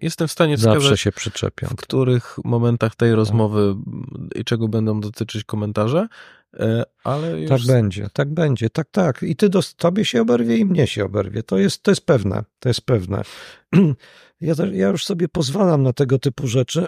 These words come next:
Speaker 2: <clears throat> nie dlatego, żebym miał prowokować, nie dlatego, że miałbym jakieś, e,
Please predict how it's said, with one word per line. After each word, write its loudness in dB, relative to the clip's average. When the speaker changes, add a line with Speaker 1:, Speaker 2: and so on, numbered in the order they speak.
Speaker 2:
<clears throat> 2
nie 4
dlatego, 2
żebym 0
miał 2
prowokować, -2
nie 2
dlatego, 0
że 0
miałbym 2
jakieś, -2
e, 0